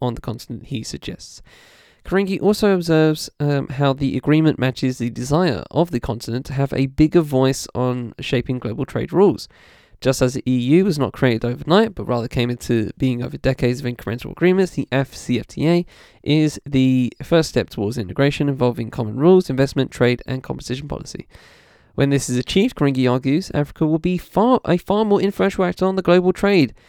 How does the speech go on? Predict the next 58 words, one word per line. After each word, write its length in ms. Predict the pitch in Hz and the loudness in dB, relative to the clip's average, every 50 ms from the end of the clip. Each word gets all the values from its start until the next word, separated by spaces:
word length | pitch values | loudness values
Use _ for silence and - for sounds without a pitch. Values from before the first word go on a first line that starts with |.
| _ _ _ _ - | _ _ _ _ -8
competing 420 | - 131 127 - 147 147 147 151 143 | -6 -4 0 4 4 4 6 4 4
with 100 | 143 139 | 2 0
the 60 | 131 | 2
world's 260 | 123 131 139 139 - | 4 4 4 4 4
largest 300 | 127 123 127 127 123 - | 2 0 0 0 -2 -4
trading 240 | - 123 120 120 120 | -4 -4 -4 -4 -8
blocs. 320 | - - - - - - | -8 -10 -12 -12 -16 -18
Quote, 320 | - - - 127 110 80 - _ _ _ _ _ _ _ _ _ _ _ _ _ _ _ _ - - | -10 -4 0 0 0 0 -2 _ _ _ _ _ _ _ _ _ _ _ _ _ _ _ _ -10 -4
"It 60 | 143 | 0
means 300 | 139 143 143 143 135 - | 2 4 4 4 4 2
that 160 | 147 - - | 2 2 4
when 160 | 143 147 147 | 4 4 4
you're 180 | 143 139 135 135 | 4 4 4 4
engaging 540 | 127 - 135 135 131 123 - 127 127 - - | 4 4 2 2 2 2 0 -4 -4 -4 -4
as 220 | - 139 131 - 147 | -6 -6 -2 0 0
Africa 340 | 139 139 - - - 135 | 0 0 -2 -2 0 0
with 180 | 117 117 123 - | 0 0 -2 -2
China, 400 | - 175 175 180 180 180 180 180 | 2 4 4 4 6 6 4 2
the 200 | 160 - - - | 2 0 -8 -12
U 200 | - 92 107 123 147 | -8 -4 0 4 4
S, 240 | 180 175 - - 98 | 4 2 2 -4 -6
E 20 | |
U, 340 | 107 113 127 147 156 160 160 | -2 2 4 6 6 6 4
Turkey, 540 | - - 147 139 139 - 147 143 139 139 - - - _ _ _ _ - | 2 2 0 0 0 0 0 0 0 -2 -4 -10 -20 _ _ _ _ -8
uh, 200 | - - 117 113 | -4 -2 -2 0
those 240 | - 131 139 139 - | 2 2 2 2 2
partnerships," 640 | - 139 139 131 131 - - 147 139 - - - - - - | 2 2 2 2 0 2 2 2 2 0 -2 -12 -14 -10 -4
why 140 | 135 156 208 | -2 -2 0
do 100 | 269 339 | 2 2
they 140 | 330 285 | 2 2
add 160 | - 165 139 - | 2 0 0 0
Turkey? 320 | - 131 123 - - - | 2 2 2 0 -2 -10
That's 160 | - 139 - - | -14 -14 -12 -10
really 240 | - 123 123 120 123 | -8 -8 -8 -8 -8
random. 220 | 123 123 127 131 - - - - - - - | -10 -10 -12 -12 -16 -18 -20 -20 -12 -4 -2
Um, 220 | 127 127 127 117 | 0 0 0 2
"those 200 | 127 135 139 131 | 4 4 4 4
partnerships 540 | - 143 139 135 127 - - 131 120 123 143 | 4 2 2 2 2 2 0 0 0 0 -2
will 80 | 120 - | -2 0
actually 360 | - 190 190 - - 135 131 | 0 0 0 -2 -4 -4 -2
be 160 | 123 131 123 | 0 -2 -2
partnerships 560 | - - 131 123 113 113 - - 117 - - | -2 0 -2 -2 -2 -2 -4 -4 -6 -4 -2
of 80 | 120 139 | 0 0
equals, 340 | 175 180 - - - - - | 0 0 -2 -6 -8 -8 -8
because 320 | - - - - 110 - | -8 -10 -6 -6 -6 -6
at 100 | - - | -8 -10
the 80 | - - | -8 -2
moment 360 | 123 147 170 180 185 143 107 | 2 4 4 4 4 2 2
they 80 | 135 127 | 0 0
don't 240 | - 147 139 123 | 0 0 -2 -2
seem 220 | - - 156 160 170 | -2 -2 -2 -2 -2
to 100 | - - | -2 -2
be 100 | 147 151 | -4 -2
partnerships 460 | - - 147 120 135 - 139 143 160 | -2 -2 -2 -2 -4 -6 -10 -6 -2
of 60 | 160 175 | 0 0
equals," 320 | 180 - - - - - | 0 0 -2 -10 -10 -10
he 80 | - - | -14 -14
says. 260 | 143 - - - | -12 -12 -12 -12